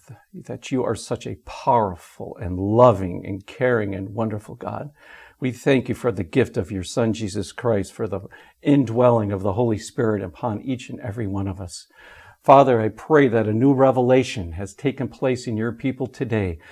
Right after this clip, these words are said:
that they will step out and walk in, in the fullness of you on the other side of the cross, Father,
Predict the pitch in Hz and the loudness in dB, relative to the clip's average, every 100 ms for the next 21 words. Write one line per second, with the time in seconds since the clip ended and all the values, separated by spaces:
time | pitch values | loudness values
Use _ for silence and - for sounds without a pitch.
0 | - - 120 113 135 139 117 - 135 131 | -20 -10 -6 0 2 2 -2 -4 -4 2
1 | 127 135 131 101 98 104 131 139 - 110 | 4 2 0 -6 -6 0 0 0 -6 -8
2 | 107 104 104 90 87 - - 180 123 87 | -8 -8 -8 -8 -10 -4 6 6 6 0
3 | - 98 98 95 92 107 117 120 170 202 | -8 -8 -6 -4 -2 0 0 6 8 8
4 | 127 - 127 104 90 - - 92 90 - | 4 2 2 2 -2 -8 -4 -4 -4 -4
5 | 104 92 | -2 -2